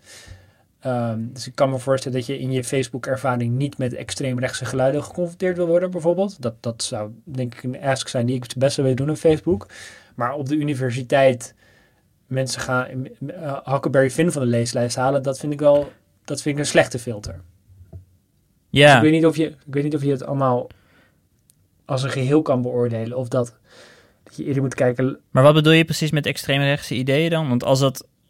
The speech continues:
Speaker 2: weet je, als dat
Speaker 1: Nou, ik benoem een voorbeeld van iets waar, waar ik,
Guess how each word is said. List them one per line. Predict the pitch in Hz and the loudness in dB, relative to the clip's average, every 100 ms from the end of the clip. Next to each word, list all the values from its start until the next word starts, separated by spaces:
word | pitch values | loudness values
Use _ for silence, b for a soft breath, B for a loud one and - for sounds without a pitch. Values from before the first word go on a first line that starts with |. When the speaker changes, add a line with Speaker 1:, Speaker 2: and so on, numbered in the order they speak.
| _ _ _ _ | _ _ _ _
Speaker 2:
weet | 123 123 | -4 0
je, | 123 - | 0 2
als | 123 | 2
dat | 123 | 6
Speaker 1:
Nou, | 180 | 6
ik | 170 | 6
benoem | 156 180 | 6 6
een | 156 | 8
voorbeeld | 156 160 156 | 8 8 6
van | 151 | 2
iets | 143 135 | -2 2
waar, | 131 131 | 2 4
waar | 131 131 | 4 4
ik, | 143 143 | 2 -2